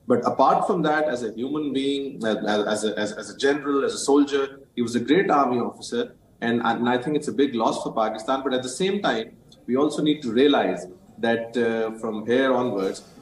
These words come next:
that constitutional abrogation must come to an end,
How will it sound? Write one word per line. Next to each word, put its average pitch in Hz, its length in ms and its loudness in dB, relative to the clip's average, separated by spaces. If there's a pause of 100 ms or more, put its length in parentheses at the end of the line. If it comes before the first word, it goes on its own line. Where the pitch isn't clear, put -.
(120)
that 113 420 -4
constitutional 151 840 2
abrogation 117 720 -2
must 113 240 -6
come 107 200 -2
to 110 100 0
an 107 160 -2
end, 127 320 0